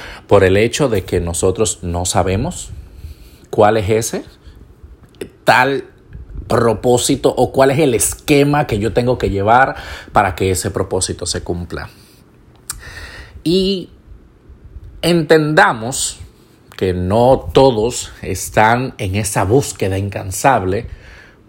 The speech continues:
porque entonces está la contraparte. Las personas que andan en modo mecánico. Tengo que levantarme, tengo que cepillarme, tengo que desayunarme, sentarme en el ordenador, diseñar, mandar el proyecto, evaluar esta parte, hacer esto,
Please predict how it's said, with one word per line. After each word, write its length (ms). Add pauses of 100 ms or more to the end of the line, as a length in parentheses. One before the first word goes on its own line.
(140)
porque 260
entonces 400
está 180
la 140
contraparte. 760 (760)
Las 180
personas 580
que 220
andan 560
en 340
modo 340
mecánico. 800 (880)
Tengo 220
que 80
levantarme, 680
tengo 380
que 100
cepillarme, 640
tengo 280
que 100
desayunarme, 640
sentarme 480
en 60
el 120
ordenador, 680
diseñar, 720
mandar 340
el 160
proyecto, 640
evaluar 460
esta 280
parte, 360
hacer 280
esto, 380